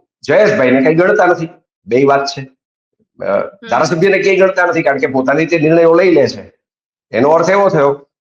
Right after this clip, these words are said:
Speaker 1: કે સુરેશભાઈ સખરેલિયા છે, ઈ ધારાસભ્ય કરતા એક ડગલું આગળ છે અને જે નિર્ણયો કરે છે અને એમાં કસ-, કદાચ કોઈ પણ પ્રકારના જોખમો હોય તો એ લેવાની એની તૈયારી છે.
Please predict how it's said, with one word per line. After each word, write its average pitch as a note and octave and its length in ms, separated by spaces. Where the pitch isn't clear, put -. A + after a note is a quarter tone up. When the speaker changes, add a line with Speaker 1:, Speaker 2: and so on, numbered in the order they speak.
Speaker 1:
કે C#3+ 140
સુરેશભાઈ C#3+ 520
સખરેલિયા D3 520
છે, A#2+ 320
ઈ D3+ 320
ધારાસભ્ય D3 440
કરતા C3 320
એક C3 140
ડગલું C3 340
આગળ F3+ 200
છે C#3 160
અને A2+ 120
જે C#3+ 140
નિર્ણયો F3 320
કરે B2+ 260
છે A2 140
અને B2+ 200
એમાં C#3+ 320
કસ-, - 440
કદાચ D3+ 300
કોઈ D#3+ 280
પણ E3 220
પ્રકારના D#3 360
જોખમો C3 400
હોય A#2 220
તો F3 80
એ F#3 60
લેવાની F3+ 400
એની E3+ 140
તૈયારી F#3 360
છે. C3 160